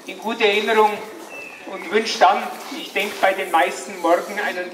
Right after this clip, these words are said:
guten Nachhauseweg, so wie Sie auch gut nach Dinkelsbühl gekommen sind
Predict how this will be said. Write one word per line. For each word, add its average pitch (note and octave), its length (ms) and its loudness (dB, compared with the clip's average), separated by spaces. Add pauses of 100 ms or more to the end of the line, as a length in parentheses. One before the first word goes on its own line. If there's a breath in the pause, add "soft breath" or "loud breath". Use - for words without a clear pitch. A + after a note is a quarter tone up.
guten F#3 240 -12
Nachhauseweg, F3+ 720 -4
so F3+ 240 -12
wie - 80 -12
Sie G3+ 140 -6
auch F3 140 0 (100)
gut F3+ 140 -12
nach F3 180 -2
Dinkelsbühl - 500 -10
gekommen F3 400 -4
sind F#3 240 -6